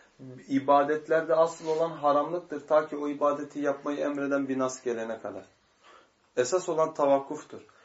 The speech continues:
Yani basit bir yaşadığım bir şeyi anlatayım. Bir tane cenaze defnediyoruz. İki yüz kişi var böyle. Ben, e, kabre şey konacak mı, konmayacak mı?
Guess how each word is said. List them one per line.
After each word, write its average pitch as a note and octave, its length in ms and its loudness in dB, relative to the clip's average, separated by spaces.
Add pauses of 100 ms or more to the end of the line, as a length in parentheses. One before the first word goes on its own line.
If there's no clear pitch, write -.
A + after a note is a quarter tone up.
(140)
Yani C3+ 220 0
basit D3+ 380 0
bir D#3 60 -8
yaşadığım D#3 540 -2
bir C#3+ 40 -12
şeyi D3 240 -6
anlatayım. D3 460 -6 (600)
Bir C3 100 -8
tane D#3 300 0
cenaze D3+ 480 2
defnediyoruz. C#3+ 680 -2 (420)
İki C#3 220 -10
yüz D#3+ 180 -8
kişi E3 280 -2
var E3+ 240 2
böyle. G#2 360 -6 (840)
Ben, C#3+ 220 -2 (880)
e, C3 260 -2
kabre D3 360 2
şey E3+ 240 -2
konacak E3+ 420 2
mı, F3 140 -2
konmayacak C3+ 600 -2
mı? G2+ 160 -12